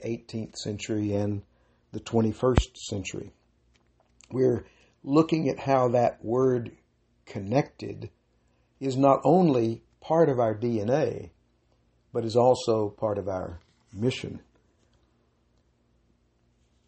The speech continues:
We are fostering spiritual formation in the Wesleyan tradition,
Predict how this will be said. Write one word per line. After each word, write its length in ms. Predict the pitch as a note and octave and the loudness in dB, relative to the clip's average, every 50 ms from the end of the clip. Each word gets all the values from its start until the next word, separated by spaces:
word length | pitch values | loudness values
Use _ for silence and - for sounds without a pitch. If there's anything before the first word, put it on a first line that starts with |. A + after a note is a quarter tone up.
| _ _ _ _ _ _ - | _ _ _ _ _ _ -2
We 140 | C3 D3 | 2 6
are 140 | D#3+ D#3 C#3+ | 6 6 6
fostering 580 | - - D#3+ E3+ G3 F#3 - - F3+ F3 E3+ D#3+ | 6 4 4 4 4 2 0 -2 -2 0 0 -2
spiritual 460 | - - - D3 C#3+ C#3 - C3 A#2+ | -2 0 2 2 2 2 2 -2 -4
formation 520 | - - A#2+ A#2 A#2+ A#2 A#2 A2+ - A2+ | -2 0 0 2 2 2 2 0 -2 -2
in 100 | A2 G#2+ | -2 0
the 60 | G#2+ G#2 | 0 0
Wesleyan 480 | G#2+ A2 G#2+ - - G#2+ G#2+ G#2 G2+ | 0 0 0 -2 -4 -6 -6 -6 -6
tradition, 520 | G#2 - G2+ G#2 G2+ F#2 - - - - | -8 -8 -6 -6 -6 -6 -8 -12 -16 -16